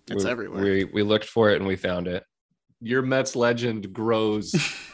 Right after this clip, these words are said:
Speaker 3: It's unreal. It just continues to, to develop.
Speaker 2: I went into th-, to that game that I'm sure we were down by fifteen in Salt Lake, and I, I, you know, I got revenge for, for David Wright. <laughs>
Speaker 3: So you threw in two games.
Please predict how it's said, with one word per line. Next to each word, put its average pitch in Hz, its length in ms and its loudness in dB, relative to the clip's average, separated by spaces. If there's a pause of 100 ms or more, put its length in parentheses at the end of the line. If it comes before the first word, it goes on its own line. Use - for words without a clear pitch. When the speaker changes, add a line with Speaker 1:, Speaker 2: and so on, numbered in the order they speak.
Speaker 3:
It's 110 160 -4
unreal. 110 680 2 (280)
It 117 100 -4
just 110 260 -4
continues 113 680 0
to, 104 240 0
to 110 160 -6
develop. 98 600 -6 (320)
Speaker 2:
I 101 80 6
went 107 280 6
into 113 460 4
th-, 101 220 -2
to 113 80 4
that 98 320 6
game 104 340 4
that 98 140 4
I'm 95 100 2
sure 101 240 2
we 101 140 4
were 101 140 4
down 95 280 2
by 95 160 2
fifteen 101 640 -2
in 95 120 -4
Salt 95 300 2
Lake, 98 340 0
and 95 120 -2
I, 90 340 -2
I, 90 300 0 (280)
you 95 120 -8
know, 90 340 -4
I 95 100 0
got 90 220 2
revenge 92 540 0
for, 87 480 -2 (420)
for 98 140 0
David 95 340 0
Wright. 90 360 0
<laughs> - 680 -10
Speaker 3:
So - 140 0
you 143 160 6
threw 175 260 6
in 160 120 2
two 185 220 -2
games. 117 680 -2